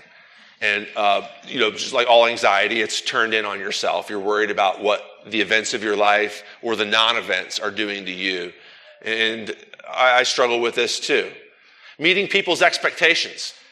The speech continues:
is another thing that people struggle with. If I get an email from a student at the high school and they say, "I wanna talk to you about something," I can almost, like, uh, it's ninety-five percent of the time,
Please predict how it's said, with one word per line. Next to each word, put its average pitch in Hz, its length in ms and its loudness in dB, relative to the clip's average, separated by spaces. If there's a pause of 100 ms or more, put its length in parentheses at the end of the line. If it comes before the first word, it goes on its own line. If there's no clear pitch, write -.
(340)
is 131 140 -6
another 139 300 2
thing 107 280 2 (480)
that - 140 4
people 127 260 -2
struggle 113 400 2
with. 92 240 -6 (300)
If 170 420 4 (300)
I 131 160 6
get 139 160 2
an 127 100 0
email 120 480 -2 (360)
from 120 140 -4
a 113 60 2
student 127 320 2
at 120 80 -4
the 120 80 -2
high 117 180 4
school 123 460 0 (400)
and 107 480 -4
they 113 140 2
say, 110 320 4
"I 110 80 0
wanna 117 160 2
talk 110 240 2
to 120 60 -4
you 104 40 -2
about 98 100 -2
something," 98 400 -8 (560)
I 135 120 4
can 135 160 0
almost, 135 480 2
like, 113 320 4 (400)
uh, 117 100 -2
it's - 180 -12
ninety-five 127 480 4
percent 107 280 -6
of 101 40 -6
the 101 60 -6
time, 98 380 -8